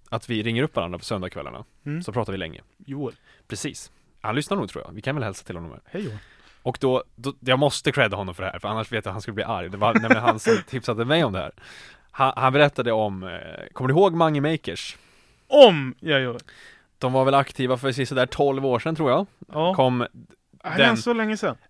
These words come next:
Speaker 1: jävla dängan Fest hos Mange upp.
Speaker 2: Fest hos Mange. Fest hos
Speaker 1: Exakt.
Speaker 2: Mange.
Speaker 1: Från, från absolut ingenstans.
Speaker 2: Ja, jävla vilken dunderlåt.
Speaker 1: Ja, och det,
Speaker 2: Det
Speaker 1: det blev ju någon slags, jag vet inte om det var lite i början av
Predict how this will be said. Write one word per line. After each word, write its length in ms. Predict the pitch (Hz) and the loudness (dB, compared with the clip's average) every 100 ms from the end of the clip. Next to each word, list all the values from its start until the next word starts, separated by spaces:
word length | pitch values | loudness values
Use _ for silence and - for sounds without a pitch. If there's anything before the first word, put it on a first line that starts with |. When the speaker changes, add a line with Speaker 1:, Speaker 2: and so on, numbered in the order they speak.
| _ _ | _ _
Speaker 1:
jävla 420 | 117 120 131 110 | -8 2 2 2
dängan 1000 | 101 117 117 180 123 113 156 185 104 107 110 _ _ _ | -4 -4 4 4 4 -2 2 2 2 -6 -10 _ _ _
Fest 300 | - 120 - | -4 -4 -4
hos 140 | 113 | -8
Mange 360 | 139 123 113 147 | -2 0 0 -6
upp. 100 | 85 - - _ - | -8 -16 -20 _ -10
Speaker 2:
Fest 460 | 131 156 151 - - - | -4 -4 -6 -16 -20 -14
hos 200 | 143 127 | -12 -10
Mange. 400 | 135 139 151 135 - _ - - _ - | -8 -6 -6 -10 -14 _ -20 -20 _ -6
Fest 460 | 147 151 175 - 120 | -2 0 -2 -6 -8
hos 180 | 131 | -4
Speaker 1:
Exakt. 240 | 170 147 139 | -2 0 0
Speaker 2:
Mange. 280 | 156 143 135 | 0 -2 -4
Speaker 1:
Från, 300 | - 160 147 | 2 2 2
från 460 | - - 196 156 131 - | -10 4 6 6 2 -4
absolut 760 | 156 - - 135 190 202 123 | -2 0 0 0 2 2 0
ingenstans. 540 | 110 98 95 123 147 135 | -4 -8 -10 -10 -10 -10
Speaker 2:
Ja, 60 | 165 | -6
jävla 220 | 185 180 170 | -6 -2 0
vilken 300 | 156 160 147 | 2 0 -2
dunderlåt. 400 | 151 139 135 120 | -2 0 -2 2
Speaker 1:
Ja, 240 | 123 127 | 4 6
och 120 | 127 | 4
det, 260 | 120 131 131 | 4 2 2
Speaker 2:
Det 160 | 113 | -2
Speaker 1:
det 180 | 123 131 | -2 -2
blev 260 | 127 131 120 | 2 0 2
ju 60 | |
någon 140 | 123 117 | -2 -2
slags, 280 | 117 - 127 | -4 -6 -2
jag 120 | 127 | 0
vet 160 | 165 | 2
inte 120 | 185 175 | 0 0
om 80 | |
det 80 | 139 | 0
var 140 | 131 131 | 2 2
lite 200 | 131 110 | 0 -4
i 40 | |
början 560 | 110 143 123 110 147 180 | 2 2 2 0 0 2
av 200 | 110 | 0